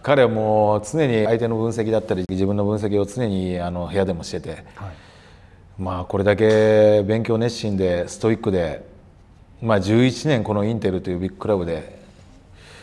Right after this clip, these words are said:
Speaker 1: まあ、やれたっていうのはそれだけ理由があるなっていうのは一緒にいて、はい、感じてますね。うん。
Speaker 2: それからでも、サネッティさんと、
Speaker 1: うんうん。
Speaker 2: それからマルコ・マテラッツィさん、
Speaker 1: はいはいはい。
Speaker 2: いらっしゃるんですね。マルコは
Speaker 1: はい、そうです。
Speaker 2: マテラッツィさんいらっしゃるって聞いてるんで、
Speaker 1: はい。
Speaker 2: 仲良かったんで。
Speaker 1: そうですね。
Speaker 2: え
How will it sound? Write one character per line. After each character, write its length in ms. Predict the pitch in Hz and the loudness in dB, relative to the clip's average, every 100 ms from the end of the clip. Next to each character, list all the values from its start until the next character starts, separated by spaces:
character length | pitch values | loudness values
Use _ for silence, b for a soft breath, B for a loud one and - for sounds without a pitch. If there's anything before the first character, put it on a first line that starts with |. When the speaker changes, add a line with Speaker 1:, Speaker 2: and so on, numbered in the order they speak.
| B B B - | B B B -4
Speaker 1:
ま 100 | 98 | 0
あ、 80 | 90 | 2
や 120 | 92 | 2
れ 60 | 98 | 2
た 100 | 113 | 0
っ 40 | |
て 100 | 110 | 0
い 20 | |
う 40 | 92 | -4
の 60 | |
は 100 | 82 | -6
そ 100 | 104 | -4
れ 60 | 95 | -4
だ 80 | 92 | -2
け 100 | 92 | -2
理 80 | |
由 140 | 101 104 | -2 0
が 100 | 101 | 0
あ 20 | |
る 80 | 98 | -2
な 140 | 98 | -4
っ 20 | |
て 120 | 101 101 | -6 -8
い 20 | |
う 40 | |
の 60 | 82 | -6
は 100 | 85 | -8
一 80 | 98 | -6
緒 180 | - | -4
に 100 | 139 | -4
い 20 | 131 | 0
て、 380 | 127 - - - - | -2 -2 -10 -20 -12
は 180 | 92 | -10
い、 60 | 76 - | -10 -12
感 140 | 95 | -8
じ 100 | 92 | -8
て 60 | 90 | -8
ま 140 | 78 | -12
す 80 | 76 | -14
ね。 100 | - - - - | -18 -20 -20 -16
う 20 | - 160 | -12 -12
ん。 20 | |
Speaker 2:
そ 120 | 156 180 | -6 -2
れ 60 | |
か 80 | 202 | 2
ら 40 | 202 | 4
で 80 | |
も、 240 | 214 95 - - | 4 0 -6 -8
サ 240 | - 226 | -2 0
ネ 80 | 294 | 0
ッ 40 | |
テ 240 | - - 165 | -4 -6 -4
ィ 100 | 113 | -4
さ 140 | 104 | -8
ん 60 | 80 | -12
と、 300 | 87 120 107 | -2 0 0
Speaker 1:
う 20 | |
ん 20 | |
う 20 | |
ん。 260 | 110 95 90 - | -2 -6 -10 -10
Speaker 2:
そ 140 | - | -6
れ 80 | 185 | -2
か 80 | 185 | -2
ら 120 | 185 - | -2 0
マ 120 | 151 | 0
ル 80 | 247 | 0
コ・ 60 | 349 | -2
マ 100 | 370 | -2
テ 80 | |
ラ 60 | 392 | -4
ッ 40 | |
ツ 100 | - | -4
ィ 40 | - | -8
さ 100 | 92 | -8
ん、 120 | 117 | 0
Speaker 1:
は 140 | 160 | 4
い 40 | 135 | 6
は 60 | |
い 20 | 107 | 4
は 0 | |
い。 20 | |
Speaker 2:
い 20 | |
ら 60 | 95 | 4
っ 20 | |
し 40 | |
ゃ 40 | - | 0
る 140 | 82 | -2
ん 40 | |
で 60 | 82 | -6
す 40 | |
ね。 60 | 180 | -4
マ 120 | 175 | -2
ル 40 | 311 | 2
コ 60 | |
は 60 | 311 | 2
Speaker 1:
は 60 | 104 | 2
い、 20 | |
そ 60 | |
う 40 | 262 | 0
で 60 | |
す。 40 | 247 | 0
Speaker 2:
マ 80 | 247 | 0
テ 80 | |
ラ 60 | 240 | 2
ッ 40 | |
ツ 60 | 196 | 0
ィ 40 | |
さ 60 | 110 | -4
ん 60 | 104 | -6
い 20 | |
ら 60 | |
っ 40 | 113 | -4
し 60 | |
ゃ 40 | 110 | -6
る 60 | |
っ 20 | - | -8
て 80 | |
聞 60 | 95 | -10
い 40 | |
て 60 | 98 | -10
る 60 | 87 | -12
ん 100 | 82 | -4
で、 80 | 131 | 4
Speaker 1:
は 160 | 143 | 4
い。 120 | 90 - | 4 2
Speaker 2:
仲 200 | 175 151 | 4 6
良 80 | 123 | 4
か 80 | |
っ 60 | 113 | 0
た 100 | 98 | -6
ん 100 | 90 | -8
で。 300 | 87 - 147 | -14 -12 -2
Speaker 1:
そ 180 | 190 156 | 4 4
う 20 | |
で 60 | - | 4
す 60 | |
ね。 200 | 117 113 | 0 0
Speaker 2:
え 140 | 117 | -2